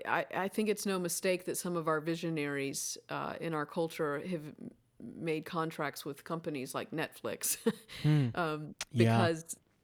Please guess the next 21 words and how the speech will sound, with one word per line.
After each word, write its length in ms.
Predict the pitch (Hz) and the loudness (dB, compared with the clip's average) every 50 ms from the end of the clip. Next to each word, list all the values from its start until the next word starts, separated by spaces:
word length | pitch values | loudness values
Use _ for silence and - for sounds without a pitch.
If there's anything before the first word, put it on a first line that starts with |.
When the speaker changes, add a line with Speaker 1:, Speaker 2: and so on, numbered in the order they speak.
| _ _ | _ _
Speaker 1:
it's 260 | - 170 180 180 - 202 | -2 -2 -2 0 2 0
a 80 | 180 | 2
way 320 | 180 170 185 185 196 208 208 | 2 2 2 2 4 2 2
of 100 | 196 196 | 0 -2
shaping 580 | - - - 175 165 170 - 175 160 151 151 | -4 0 2 2 2 2 0 0 0 0 -2
collective 440 | 147 175 160 151 143 143 - 160 143 | -2 -2 -2 -2 -2 -2 -2 -4 -4
imagination, 1040 | 147 139 139 131 135 143 - 143 139 143 156 160 - - 123 120 120 127 135 139 - - - | -2 -2 -2 -4 -4 -4 -4 -4 -4 -2 -4 -4 -4 -6 -6 -4 -4 -4 -6 -8 -10 -10 -8
um, 420 | - 65 64 62 - - - - - - - - 160 - - - - | -6 -6 -6 -6 -6 -8 -10 -10 -12 -14 -14 -14 -14 -14 -16 -18 -14
for 240 | - - 180 170 | -2 0 0 0
good 240 | 170 180 180 175 160 | 2 2 2 2 2
or 300 | - 175 202 208 190 - - | 2 0 2 2 2 0 0
ill, 420 | 135 135 127 135 143 165 190 190 | -2 -2 0 -2 -2 -2 -4 -4
but 180 | - 160 139 139 | -4 -4 -2 -2
I 100 | 143 151 | -2 -4
hope 260 | 165 165 151 147 - 151 | -4 -6 -6 -8 -8 -10
in 80 | 147 | -8
our 120 | 143 139 143 | -8 -8 -8
case 240 | - - - - | -10 -12 -12 -12
for 140 | - - - | -12 -14 -12
good. 320 | - - 156 147 139 - - - - - - - - - _ _ _ _ - | -8 -6 -6 -6 -6 -8 -10 -16 -20 -20 -20 -20 -20 -20 _ _ _ _ -4
Um, 460 | 160 151 143 139 139 135 135 156 | -2 -2 -2 -4 -4 -6 -8 -8